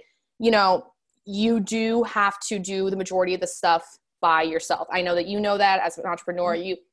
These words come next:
Speaker 1: in the beginning, it's a lot of you kind of, oh, I'm sorry, that's my dog.
Speaker 2: It's okay.
Speaker 1: <laughs> Um, that is, a lot of it is you doing stuff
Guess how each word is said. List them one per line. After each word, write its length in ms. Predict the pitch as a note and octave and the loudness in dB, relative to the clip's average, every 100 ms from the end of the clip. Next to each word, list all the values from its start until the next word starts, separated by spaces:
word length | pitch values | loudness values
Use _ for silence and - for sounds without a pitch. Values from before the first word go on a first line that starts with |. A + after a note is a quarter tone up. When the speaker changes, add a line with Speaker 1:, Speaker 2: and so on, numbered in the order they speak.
| - | -4
Speaker 1:
in 100 | G#3 | -2
the 60 | |
beginning, 480 | A3 A3 B3 G#3 G3 - _ _ _ | 0 2 2 2 -2 -10 _ _ _
it's 200 | G3+ - | -4 -2
a 40 | |
lot 280 | F#3+ F3+ F3+ | 2 4 6
of 160 | F#3 F3+ | 4 2
you 540 | F3 F#3 F#3 F#3 F#3 - _ - | -6 -6 -4 -4 -4 -8 _ 4
kind 140 | G4 | 4
of, 60 | C4+ - _ - | 0 -8 _ -2
oh, 180 | G4+ - _ | 0 -2 _
I'm 140 | F#3+ | -18
sorry, 260 | G3+ E3 E3+ | -10 -8 -6
that's 200 | E3 - | -10 -12
my 100 | F3 | -16
dog. 180 | - - _ _ _ | -16 -18 _ _ _
Speaker 2:
It's 20 | - - - | -20 -10 0
okay. 20 | |
Speaker 1:
<laughs> 400 | D4 D4 C4+ B3+ C4 | 2 2 2 2 2
Um, 140 | C#4+ - D4+ _ _ - | 2 -2 -10 _ _ -10
that 320 | G3 A3+ A#3+ G#3+ | 2 6 6 4
is, 180 | A3+ G#3 | 0 -2
a 60 | A#3 | -2
lot 240 | A3 A3+ | 2 2
of 60 | B3 | 2
it 120 | A#3 | 0
is 200 | G#3 G3+ | -2 -2
you 420 | F#3+ F#3+ G3+ G#3+ - | -8 -8 -8 -10 -12
doing 240 | G3 F#3 | -10 -10
stuff 280 | F#3 F3 F3 | -6 -4 -4